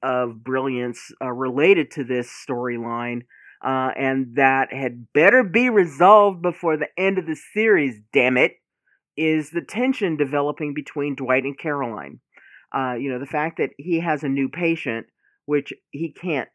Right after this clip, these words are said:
talk about, and in her mind, Caroline is thinking that it's Kitty. Um, and, you know, we already know that, you know, Kitty thinks Dwight has taken a bit of a shine to her. So I just want y'all to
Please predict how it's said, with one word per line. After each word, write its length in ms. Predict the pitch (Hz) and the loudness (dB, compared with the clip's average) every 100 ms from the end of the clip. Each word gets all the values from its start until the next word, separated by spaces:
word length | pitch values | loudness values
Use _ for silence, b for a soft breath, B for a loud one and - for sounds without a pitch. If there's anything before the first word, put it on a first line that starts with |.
| - | -14
talk 320 | - 349 - | -8 -6 -4
about, 400 | - 67 50 - _ _ _ _ _ | -6 -6 -8 -12 _ _ _ _ _
and 320 | 151 151 143 139 | -4 -2 -2 -2
in 180 | 160 | -2
her 300 | 156 156 247 | -2 -2 -2
mind, 520 | 269 135 117 117 117 - _ _ _ | 0 -2 -6 -8 -12 -14 _ _ _
Caroline 500 | - 247 208 139 139 | 0 2 2 0 0
is 140 | 139 - | -2 -4
thinking 340 | 147 151 143 | -4 -4 -2
that 140 | 135 131 | -2 -2
it's 160 | - | -6
Kitty. 400 | - 240 165 - _ _ _ - | -6 -4 -4 -8 _ _ _ -10
Um, 400 | 123 117 110 - - | -6 -6 -10 -14 -10
and, 460 | 131 123 120 117 - | -4 -4 -4 -8 -8
you 100 | 127 | -8
know, 80 | 113 | -4
we 160 | 131 | -2
already 300 | 139 139 131 | -2 -2 -2
know 240 | 131 135 135 | -4 -4 -4
that, 160 | 120 - - | -6 -8 -8
you 80 | 120 | -8
know, 100 | 104 | -8
Kitty 360 | - 131 123 | -8 -6 -6
thinks 460 | - 127 113 - - b b b | -8 -8 -8 -10 -20 b b b
Dwight 280 | 135 127 131 | 2 2 2
has 140 | 120 | -4
taken 320 | - 120 113 120 | -4 -4 -4 -6
a 60 | |
bit 200 | - 117 | -6 -6
of 140 | 110 107 | -8 -12
a 40 | |
shine 500 | - - 127 131 127 120 | -10 -2 0 0 -2 -6
to 100 | - 78 | -12 -16
her. 180 | - - _ _ b b b _ | -16 -18 _ _ b b b _
So 400 | - 123 117 110 | -2 0 0 -2
I 240 | 104 123 | -4 -6
just 320 | 123 131 - | -8 -12 -10
want 240 | 143 139 131 | -6 -6 -2
y'all 400 | 139 143 151 143 | 0 2 2 0
to 220 | 147 123 | -4 -12